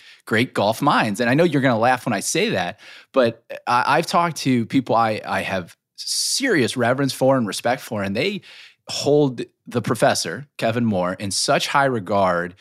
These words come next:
in terms of, of thinking about this stuff. And, and I <laughs> know you spent a lot of your life thinking about it, but I, I also think it's very interesting that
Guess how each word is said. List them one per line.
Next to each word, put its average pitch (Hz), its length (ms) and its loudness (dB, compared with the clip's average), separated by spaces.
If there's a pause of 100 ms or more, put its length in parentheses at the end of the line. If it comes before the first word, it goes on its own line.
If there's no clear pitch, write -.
(260)
in 110 140 -2
terms 107 380 0
of, 101 240 0
of 113 160 -2
thinking - 300 0
about 101 240 0
this 90 160 -6
stuff. - 420 -6 (340)
And, 120 400 2
and 127 120 0
I 127 60 4
<laughs> - 20 4
know 147 500 4
you 131 220 0
spent 139 220 2
a 123 40 4
lot 131 160 4
of 135 60 2
your 127 80 0
life 123 180 2
thinking 190 200 -2
about 117 220 0
it, 120 120 0
but - 20 -14 (240)
I, 147 300 2
I 151 40 6
also 170 280 2
think 139 180 2
it's 120 160 -2
very 120 260 4
interesting 107 500 -2
that 90 180 -2